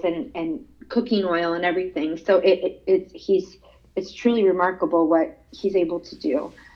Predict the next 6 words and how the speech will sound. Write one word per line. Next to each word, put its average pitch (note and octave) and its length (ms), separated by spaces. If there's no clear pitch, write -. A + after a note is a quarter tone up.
Um, F#3+ 420
but A#3 160
no, A#3+ 280
Gaza's D4+ 400
been B3 220
on G#3+ 280